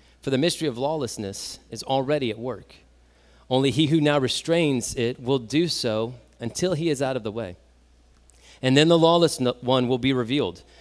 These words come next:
whom the Lord Jesus will kill with the breath of his mouth and bring to nothing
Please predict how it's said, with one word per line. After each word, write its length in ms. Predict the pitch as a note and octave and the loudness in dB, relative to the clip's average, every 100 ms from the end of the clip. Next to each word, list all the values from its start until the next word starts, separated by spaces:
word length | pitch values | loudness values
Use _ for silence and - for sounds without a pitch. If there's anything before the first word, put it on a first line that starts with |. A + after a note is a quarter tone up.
| - - - | -20 -20 0
whom 260 | D#3+ G3 G3+ | 4 6 4
the 100 | E3+ | 2
Lord 220 | F3 D#3+ | 2 2
Jesus 480 | A#2 E3+ F3 F#3 - | 0 0 0 -2 -6
will 100 | C3 | -10
kill 580 | - D3 D#3+ E3+ F3+ C#3 | -6 -2 0 -2 -6 -8
with 140 | B2 | -8
the 60 | A2 | -8
breath 360 | G#2 C3 C#3 | -4 -4 -4
of 60 | B2+ | -6
his 120 | A#2 | -6
mouth 480 | A2 F#2+ F2 - - _ _ _ _ - | -4 -4 -6 -12 -20 _ _ _ _ -4
and 160 | A#2+ | -2
bring 300 | G#2+ D3 D3+ | 0 0 0
to 160 | - G#2+ | -2 -4
nothing 600 | G#2+ D3 E3 G2+ F2 | -2 -2 -4 -8 -10